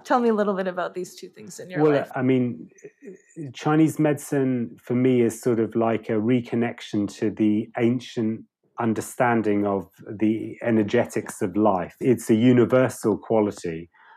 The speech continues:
Speaker 2: and it, the, the ancient Chinese, I think, had that quite firmly underst-,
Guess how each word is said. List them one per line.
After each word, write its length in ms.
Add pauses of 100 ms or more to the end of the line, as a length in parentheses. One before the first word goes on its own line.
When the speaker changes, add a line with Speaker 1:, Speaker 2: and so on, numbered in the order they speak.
(180)
Speaker 2:
and 400 (120)
it, 280
the, 340
the 120
ancient 360
Chinese, 540
I 120
think, 300
had 280
that 240
quite 440 (1200)
firmly 680
underst-, 480